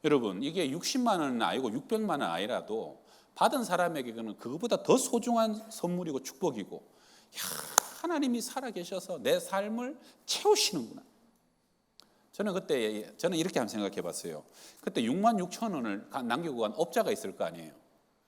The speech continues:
그 사람이 만약에 하나님이 감동을 딱 주셔가지고 "그 거스름 돈 육만 육천 원 받지 말고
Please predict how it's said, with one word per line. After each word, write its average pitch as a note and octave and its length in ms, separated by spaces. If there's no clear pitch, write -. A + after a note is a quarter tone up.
그 G3+ 100
사람이 A2 840
만약에 G#2 360
하나님이 F#2 680
감동을 D#3+ 480
딱 - 160
주셔가지고 G#2 880
"그 - 100
거스름 C3 420
돈 G2+ 160
육만 A2+ 300
육천 G2+ 240
원 F#2+ 80
받지 F#2 240
말고 F2+ 640